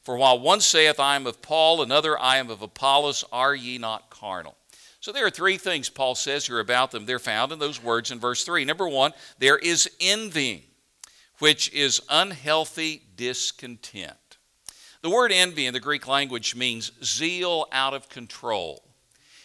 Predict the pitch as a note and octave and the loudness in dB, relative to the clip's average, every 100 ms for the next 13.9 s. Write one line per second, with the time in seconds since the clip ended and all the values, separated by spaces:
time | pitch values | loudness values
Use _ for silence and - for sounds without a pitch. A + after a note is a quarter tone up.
0 | - D3+ D3+ B2 C3 D#3+ G#3+ F3+ C#3+ C#3 | -6 -4 -4 0 4 6 4 2 0 0
1 | C3 C3 - - D3+ E3 - B2 G#2 B2 | 0 -10 -12 -6 -4 -4 -6 -6 -10 -14
2 | _ _ - C#3 C#3 C#3+ B2+ G#2 D3 F3 | _ _ -12 -8 -2 0 0 -2 -2 -2
3 | G3 G3+ - E3+ F3+ D#3+ C3+ - - F3 | -2 -4 -4 -4 -2 -4 -4 -2 -2 0
4 | C#3+ A2 A#2+ A2 A#2+ A#2 B2+ G#2+ D3 D#3+ | 2 2 0 -4 -8 -6 -6 -4 -4 -4
5 | D#3 C#3+ - C#3 E3+ E3+ E3+ E3+ D3 C3 | -2 -2 -2 -8 -8 0 0 0 0 -2
6 | G#2+ - - G2 A2+ B2+ _ B2+ B2 G#2 | 0 -4 -6 -8 -6 -6 _ -8 -8 -4
7 | A2 G#2+ F#2+ A2 F#2 D#2 G1+ - - _ | -4 -4 -8 -8 -8 -8 -14 -20 -20 _
8 | _ _ _ _ - - - D3+ D3 D#3+ | _ _ _ _ -20 -8 -2 -2 0 2
9 | A3+ C4+ - F3+ E3+ D#3+ C3+ C3+ C3 E3+ | 2 4 2 4 2 -2 -4 -4 2 2
10 | F#3+ D3 A#2+ C3+ - C3 A#2+ - C3 D#3+ | 2 -2 -4 -4 -2 -2 -4 -2 -4 -4
11 | E3 G#2 F#2 G#2 - _ _ _ _ A#2+ | -6 -6 -6 -8 -12 _ _ _ _ -2
12 | D3+ - A2+ C3 D#3 A3 - - A#2 B2 | 0 0 -2 4 6 6 2 -6 -6 -10
13 | A#2+ A#2+ C3 D3+ E3 E3+ D#3+ - | -6 0 0 0 -4 -8 -8 -12